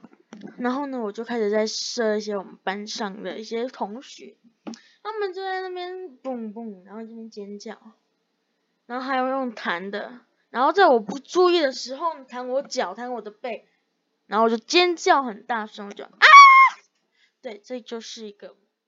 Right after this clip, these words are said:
很好笑的一个故事。那今天呢就已经结束了呢，对，然后他们还想要打算在上课的时候在那边玩，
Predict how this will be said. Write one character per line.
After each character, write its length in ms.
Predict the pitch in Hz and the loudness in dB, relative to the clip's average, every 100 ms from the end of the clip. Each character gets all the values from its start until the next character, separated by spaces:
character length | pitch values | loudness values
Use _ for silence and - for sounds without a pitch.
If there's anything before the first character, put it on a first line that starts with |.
| _ _ _ - _ - 240 - _ | _ _ _ -20 _ -20 _ -20 _
很 160 | - 226 | -18 -16
好 140 | 233 | -16
笑 200 | 202 233 | -18 -16
的 120 | 208 196 | -16 -18
一 40 | |
个 80 | 190 | -20
故 220 | _ 190 | _ -20
事。 260 | _ - _ _ | _ -20 _ _
那 240 | 220 208 _ _ _ _ _ _ _ _ _ _ _ _ _ | -20 -20 _ _ _ _ _ _ _ _ _ _ _ _ _
今 80 | 262 | -18
天 260 | 285 285 262 | -16 -16 -16
呢 180 | 240 | -18
就 200 | 214 233 | -16 -16
已 40 | 190 | -18
经 200 | 202 208 | -20 -20
结 200 | 170 - | -20 -20
束 280 | - - - | -20 -20 -20
了 160 | - | -20
呢， 600 | _ _ _ _ _ _ 120 _ _ _ | _ _ _ _ _ _ _ _ _ _
对， 240 | - - _ _ _ _ _ _ _ _ | -20 -20 _ _ _ _ _ _ _ _
然 140 | 240 240 | -18 -16
后 460 | 302 294 285 277 269 _ _ _ _ _ _ _ _ _ _ _ _ _ _ _ _ _ _ _ _ _ _ _ 349 339 _ _ _ _ _ _ _ _ _ _ _ _ _ - | -16 -16 -18 -20 _ _ _ _ _ _ _ _ _ _ _ _ _ _ _ _ _ _ _ _ _ _ _ _ -20 -20 _ _ _ _ _ _ _ _ _ _ _ _ _ -14
他 100 | 277 | -12
们 200 | 269 240 | -10 -10
还 200 | 214 233 | -10 -12
想 180 | 233 220 | -14 -14
要 120 | 233 | -14
打 200 | 190 208 | -16 -18
算 160 | 226 | -16
在 120 | 226 220 | -16 -16
上 240 | - 254 | -16 -16
课 120 | 226 | -14
的 100 | 214 | -16
时 200 | 202 - | -16 -18
候 100 | 180 | -18
在 160 | 196 196 | -14 -14
那 80 | 196 | -14
边 200 | 196 196 | -16 -16
玩， 160 | - | -18